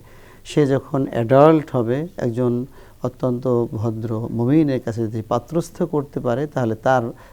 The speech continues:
জান্নাত হবে আমার পাশের জান্নাত। সুবহানাল্লাহ। তো এই যে কথাটা বললেন, এটা কিন্তু পুরুষের বেলায় বা পুত্র সন্তানের কথা ব-,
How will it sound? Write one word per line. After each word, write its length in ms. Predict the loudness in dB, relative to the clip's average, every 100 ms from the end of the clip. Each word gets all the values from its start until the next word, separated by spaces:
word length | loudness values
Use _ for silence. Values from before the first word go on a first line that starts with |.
| -12
জান্নাত 640 | 0 0 2 2 4 2 0
হবে 180 | -4 -4
আমার 220 | -4 -6 -4
পাশের 300 | -4 -4 -10
জান্নাত। 440 | -10 -12 -12 -12
সুবহানাল্লাহ। 680 | -4 -2 -2 -4 -6 -10 -14 -18 -20 -20 -20 -12
তো 60 | 2
এই 200 | 6 6
যে 140 | 6
কথাটা 340 | 4 4 4 4
বললেন, 340 | 4 4 2
এটা 220 | 0 -2
কিন্তু 440 | -2 -2 0 -2 -2 0
পুরুষের 460 | 2 2 4 4
বেলায় 360 | 4 2 2 0
বা 200 | -2 -4
পুত্র 360 | -2 -4 -2
সন্তানের 560 | -2 0 0 0 -2 -4 -4
কথা 220 | -6 -6
ব-, 120 | -6